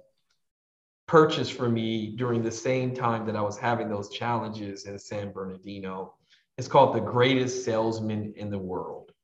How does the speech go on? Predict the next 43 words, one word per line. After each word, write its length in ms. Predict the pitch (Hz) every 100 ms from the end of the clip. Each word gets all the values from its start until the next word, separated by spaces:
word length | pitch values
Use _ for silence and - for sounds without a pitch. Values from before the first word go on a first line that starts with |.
| _ _ _ _ _ -
It's 300 | 156 - 147
a 180 | 120 -
two 340 | - 190 180
or 200 | 156 151
three 200 | 147 139
dollar 380 | 127 127 123 117
book 540 | 110 127 131 123 -
at 260 | 117 104 104
best 320 | 123 123 -
from 220 | 120 101
Amazon. 560 | 117 117 113 117 117 113
I 200 | 110 110
buy 220 | 127 143
the 120 | 131
books 500 | 113 127 123 123 - - _ _
by 240 | 123 120 113
the 160 | 107
hundreds 560 | 104 139 127 120 113 -
because 340 | 123 117 120
I 100 | 110
give 340 | - 151 190 160
this 160 | 135
book 360 | 120 120 127 120
out 340 | 117 110 - - - _
to 100 | -
students. 680 | 117 - 135 117 98 - - -
And 580 | 117 113 110 110 107 107 - _ _ _ -
it 140 | 180
has 320 | 196 208 214
a 80 | 196
technique, 640 | - 185 175 147 170 170
if 100 | 156 147
you're 100 | 139
not 240 | 143 143
familiar 440 | 131 131 139 139
with 220 | 139 135 135
the 60 |
book, 340 | 113 135 135 135
that 160 | 120
you're 100 | 123
supposed 600 | - 131 - 135 131 - 147
to 120 | 131
do. 640 | 117 123 120 120 117 113